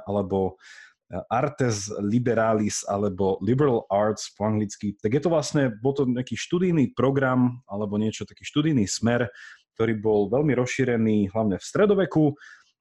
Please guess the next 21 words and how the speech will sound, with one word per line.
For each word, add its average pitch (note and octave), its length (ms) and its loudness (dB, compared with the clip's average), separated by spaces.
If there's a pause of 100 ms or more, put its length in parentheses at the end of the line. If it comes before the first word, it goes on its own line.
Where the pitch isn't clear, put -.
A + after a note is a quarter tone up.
(200)
a G2+ 180 -2
skladal C3+ 320 0
sa G#2+ 160 -2
z G#2+ 80 -6
dvoch B2 160 0
častí. B2 680 0
Jedna A#2 180 4
bola G#2+ 240 2
zameraná G#2 400 2
na E2+ 160 -2
jazyk A2+ 480 0
a - 20 -4
druhá G2+ 300 -2
potom G2+ 320 -2
na F#2 160 -2
skôr - 240 -6
taký - 240 -16
matematický G2+ 720 -2
jazyk. F#2 240 -4 (600)
A G2+ 160 0
bol, C3 400 0